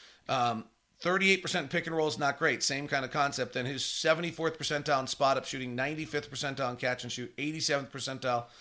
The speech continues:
unguarded, eighty-second percentile in off the bounce shooting, um, for the freshman, six six, two thirty-five. So athleticism's only okay and pick and roll is only okay.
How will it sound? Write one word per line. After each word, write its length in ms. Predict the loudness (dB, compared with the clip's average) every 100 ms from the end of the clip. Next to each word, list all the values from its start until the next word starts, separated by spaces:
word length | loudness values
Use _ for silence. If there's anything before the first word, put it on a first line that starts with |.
| -20 -6 -2
unguarded, 480 | 0 2 2 0 0
eighty-second 600 | 2 2 4 6 6 2 -4
percentile 420 | -2 0 0 2
in 80 | 2
off 160 | 0
the 80 | 0
bounce 240 | -2 -2
shooting, 360 | -2 -4 -4 -8 -12 -18 -18 -10 2
um, 240 | 4 4
for 120 | -4
the 80 | -4
freshman, 420 | 0 2 0 0
six 300 | 0 2 2
six, 200 | 2 0
two 200 | -4 -6
thirty-five. 560 | -4 -4 -2 2 2 2
So 80 | -2
athleticism's 560 | 0 2 2 0 -6 -6
only 240 | -6 -2
okay 260 | -2 0 -2
and 100 | -2
pick 160 | -6 -4
and 80 |
roll 180 | 2 2
is 100 | 2
only 200 | 0 -4
okay. 360 | -4 -2 -4